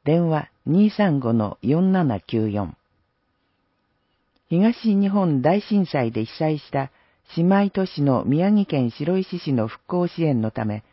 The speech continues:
これまでに多くの皆さんから義援金をいただいてきました。これらの義援金は、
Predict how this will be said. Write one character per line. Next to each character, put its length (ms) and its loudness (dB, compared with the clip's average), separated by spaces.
こ 140 0
れ 100 2
ま 160 0
で 140 0
に 200 0
多 200 -2
く 120 -4
の 140 2
皆 240 -2
さ 160 -4
ん 100 -2
か 140 -8
ら 200 -4
義 220 -2
援 200 2
金 280 -2
を 100 0
い 100 -4
た 140 -4
だ 120 -4
い 80 -4
て 160 -8
き 140 -10
ま 120 -4
し 140 -20
た。 160 -12
こ 120 0
れ 100 2
ら 120 2
の 120 2
義 180 -2
援 160 0
金 260 -2
は、 200 -2